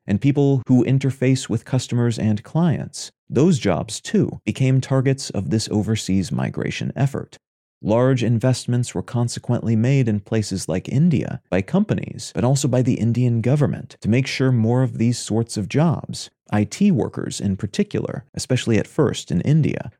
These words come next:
would land on their shores, allowing the companies hiring them to pay less per person for essentially the same work, while these foreign employees made a lot more money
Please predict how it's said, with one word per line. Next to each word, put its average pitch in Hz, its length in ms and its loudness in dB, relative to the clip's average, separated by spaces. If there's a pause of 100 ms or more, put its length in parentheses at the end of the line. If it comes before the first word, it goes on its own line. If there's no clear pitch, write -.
would 113 280 -2
land 139 480 4 (100)
on 120 220 2
their 135 120 2
shores, - 640 -2 (140)
allowing 123 420 4
the 139 60 -2
companies 131 460 0
hiring 147 560 0
them - 260 -8 (120)
to - 80 -4
pay 131 260 2
less 117 380 0
per - 200 -6
person - 580 -4 (120)
for 87 140 -2
essentially 131 440 0
the 92 100 -2
same 104 380 0
work, 135 380 0 (140)
while 110 160 2
these 123 260 2
foreign 139 560 2
employees 120 1000 0 (140)
made 123 220 -2
a 127 60 2
lot 117 340 2
more 139 280 4
money 139 440 2